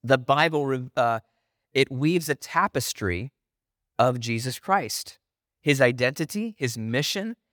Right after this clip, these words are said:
his love, and his glory. Starting next week, we're going to study the prophets Haggai and Zechariah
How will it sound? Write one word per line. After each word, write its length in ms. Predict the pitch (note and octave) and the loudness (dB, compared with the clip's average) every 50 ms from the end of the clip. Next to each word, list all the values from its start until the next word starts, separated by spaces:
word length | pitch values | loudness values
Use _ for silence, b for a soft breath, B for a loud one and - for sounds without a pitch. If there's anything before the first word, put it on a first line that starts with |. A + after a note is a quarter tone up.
| _ _ | _ _
his 260 | - D3+ C#3 B2 A#2 | 0 2 2 2 0
love, 480 | A2+ A2 A2 A2+ A2+ B2 C3+ E3 F#3 F#3 | -4 0 4 4 6 6 6 4 2 0
and 140 | D3+ C#3+ | -4 -6
his 140 | D#3 D3+ C#3 | -6 -8 -8
glory. 480 | C#3 C3+ C#3 D3 D3 B2+ F2+ F2+ G#2 - _ _ _ _ _ _ _ _ _ _ _ _ _ _ _ _ _ _ _ _ | -6 -4 -2 -2 -2 -2 -2 -6 -8 -14 _ _ _ _ _ _ _ _ _ _ _ _ _ _ _ _ _ _ _ _
Starting 440 | - - - D#3+ D#3+ E3 E3 D3 C#3+ | -6 2 4 6 6 6 4 2 0
next 280 | C#3+ C#3 - - - | 0 -2 -4 -8 -6
week, 240 | C#3+ D3 E3+ E3+ - | -4 -2 -2 -2 -2
we're 100 | C#3 B2+ | -4 -2
going 200 | B2 C3 C3 C3 | -2 -2 -2 -2
to 140 | B2+ - A#2+ | -4 -6 -6
study 340 | - - - C3 A#2 B2 B2+ | -6 -2 0 0 0 0 0
the 80 | B2+ | -2
prophets 480 | A2+ - - A2+ G#2+ A2 - A#2 - - | -2 2 4 4 4 4 2 -4 -8 -8
Haggai 560 | - - B2+ B2 C3 C#3+ C3 B2+ C3+ C3+ - | -2 2 2 2 4 4 2 2 2 0 -2
and 140 | - A2+ A2 | -4 -6 -6
Zechariah 840 | A2 A2+ A2+ A2+ A2+ - - A2 G#2 A2 A2 A#2+ A#2 G2+ E2+ E2+ G#2 | -2 2 2 2 2 0 -2 -4 0 0 2 2 0 -2 -4 -8 -12